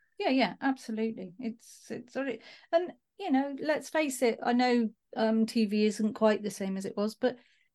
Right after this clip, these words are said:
yeah, it's, n-, you know, normal cricket is not on, um, free to air television, and that is massive. That's huge. People don't see it,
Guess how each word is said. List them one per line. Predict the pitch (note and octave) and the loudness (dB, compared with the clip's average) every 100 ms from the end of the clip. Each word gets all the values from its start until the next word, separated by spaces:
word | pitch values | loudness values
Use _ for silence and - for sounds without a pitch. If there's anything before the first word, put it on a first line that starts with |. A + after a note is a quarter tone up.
| _ _ _ _ - _ F#4 | _ _ _ _ -20 _ -4
yeah, | F4+ - | -2 -2
it's, | D#4 - D4 | -4 -4 -2
n-, | C4 - - | -2 -4 -2
you | D4 | 2
know, | A#3+ | 4
normal | A#3+ C4 D4+ D#4 D4+ C4+ C4 B3+ - | 8 8 8 4 4 6 6 4 0
cricket | C4 B3+ F3 E3+ - - | 0 2 -2 -4 -6 -4
is | A#3+ A3+ | -2 0
not | A#3 C4 F#3 - - - | 6 8 8 2 -4 2
on, | A#3+ A3 G3+ A#3 C4 - _ _ _ _ _ | 6 6 6 4 2 -4 _ _ _ _ _
um, | A3+ A#3 A#3 A#3 A#3 - - | 0 2 2 2 0 -6 -20
free | - A#3+ A#3+ A#3+ A#3 | -4 2 2 2 0
to | - - | -4 0
air | D4+ E4+ G#3 G#3 | 2 2 0 -2
television, | - A3+ A#3+ A#3 F#3 E3+ - | -2 -2 0 0 -2 -4 2
and | B3 | 4
that | D4 D4 | 4 2
is | E4 E4 | -4 -6
massive. | F4 F4+ - C#4 B3 | -2 -2 -2 -4 -2
That's | D4 - - - | -2 -4 -10 -2
huge. | F4+ D#4+ G3+ - _ - | 0 2 -2 -6 _ -6
People | D#4 D#4 D4+ | -6 -4 -4
don't | D4+ E4 D#4+ | 0 -2 -4
see | - - F4+ | -10 -6 -4
it, | F4 E3+ - | -2 -4 -8